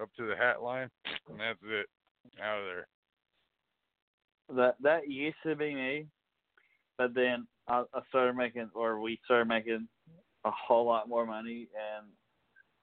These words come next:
Speaker 2: I kinda like, I, I decided I kinda like having somebody else to do it for me, even though I can do it.
Speaker 1: Well, my other thing is, my other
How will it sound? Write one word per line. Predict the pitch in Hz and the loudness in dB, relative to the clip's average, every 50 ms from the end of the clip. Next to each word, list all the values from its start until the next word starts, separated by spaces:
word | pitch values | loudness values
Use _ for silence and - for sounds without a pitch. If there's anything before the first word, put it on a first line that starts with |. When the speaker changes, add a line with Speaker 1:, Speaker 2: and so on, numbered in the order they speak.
| _ | _
Speaker 2:
I | 101 - - | -18 -6 0
kinda | - 113 113 - 107 | 2 2 4 6 6
like, | 107 107 107 107 98 - _ | 8 8 8 6 4 0 _
I, | 110 113 107 107 - - 113 | -4 -4 -4 -6 -8 -4 0
I | 110 101 104 107 104 104 _ - | 0 2 2 0 -2 -6 _ -6
decided | 110 98 - - 110 104 104 101 95 | -6 -4 0 2 4 4 4 4 2
I | 92 98 - - 110 | 0 -2 -4 -2 -2
kinda | 104 104 104 | 0 2 4
like | 104 101 98 - - - _ - _ | 4 4 4 2 -2 -8 _ -20 _
having | - - 104 98 98 95 - _ | -6 -2 -2 -2 -2 -6 -10 _
somebody | - 104 101 101 104 104 | 0 2 4 6 6 6
else | 101 95 - - | 4 4 2 2
to | 104 | 2
do | 101 101 104 92 | 4 4 4 4
it | 92 - | 2 2
for | - 104 101 101 101 | 4 4 4 4 0
me, | 101 - _ _ _ _ _ _ _ _ _ _ _ _ _ _ _ _ _ - | -4 -8 _ _ _ _ _ _ _ _ _ _ _ _ _ _ _ _ _ 0
even | 139 156 180 185 180 | 2 2 2 2 0
though | 175 165 156 | 0 0 0
I | 143 131 123 - | 0 -2 -4 -8
can | - 131 131 127 | -12 -16 -14 -12
do | 110 | -4
it. | 113 | 0
Speaker 1:
Well, | 135 160 165 151 135 127 135 | 4 6 6 6 4 2 0
my | 151 160 165 175 180 | 2 4 6 8 8
other | 180 180 180 170 147 - | 6 6 4 0 -2 -2
thing | 151 156 156 151 147 | -2 0 0 0 0
is, | 147 147 147 143 139 131 120 - - - _ _ _ _ _ _ - - 120 | 2 2 2 2 0 -2 -6 -14 -20 -20 _ _ _ _ _ _ -20 -20 -12
my | 131 139 147 165 185 | -4 0 2 4 4
other | 190 175 | 4 2